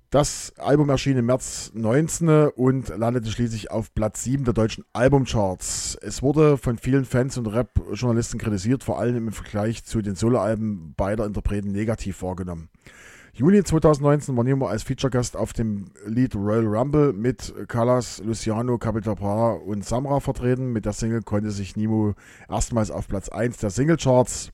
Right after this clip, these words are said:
platzieren. So, im weiteren Verlauf dann die Ankündigung fürs dritte Solo-Album, Nemo Original.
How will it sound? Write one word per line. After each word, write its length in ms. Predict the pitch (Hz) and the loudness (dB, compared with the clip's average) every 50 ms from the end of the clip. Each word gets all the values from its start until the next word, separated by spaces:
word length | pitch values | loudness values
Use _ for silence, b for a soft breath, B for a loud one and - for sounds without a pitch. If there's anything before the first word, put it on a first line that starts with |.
| _ _ - | _ _ -6
platzieren. 640 | - 101 98 - - 113 123 135 127 113 92 82 82 _ _ b b b b | -4 -4 -4 -2 0 4 6 6 6 6 4 0 -8 _ _ b b b b
So, 440 | - - 107 98 98 95 92 90 78 | -8 -2 -2 0 0 0 0 -2 -2
im 160 | 95 104 101 | -4 -2 0
weiteren 240 | 117 143 160 160 151 | 0 2 2 0 0
Verlauf 380 | 143 143 139 135 139 - - | 2 2 2 2 0 0 -2
dann 220 | - 127 123 123 113 | -2 -2 -2 -2 -2
die 140 | 113 107 | -4 -2
Ankündigung 520 | 90 117 131 - 135 127 123 117 - 123 113 | -4 -4 -4 -4 -4 -4 -4 -4 -4 -4 -4
fürs 220 | - 110 98 - | -4 -4 -4 -2
dritte 180 | - 160 170 170 | 0 0 0 2
Solo-Album, 760 | 151 160 156 147 131 98 - - 127 151 147 147 151 143 127 | 2 2 2 2 0 -2 -4 -2 -2 0 0 0 0 0 0
Nemo 460 | 117 123 131 127 120 113 107 101 95 | -2 -2 0 2 2 2 2 2 0
Original. 560 | 101 104 101 104 95 95 117 143 165 180 180 | -2 -2 -4 -4 -2 0 0 2 2 2 2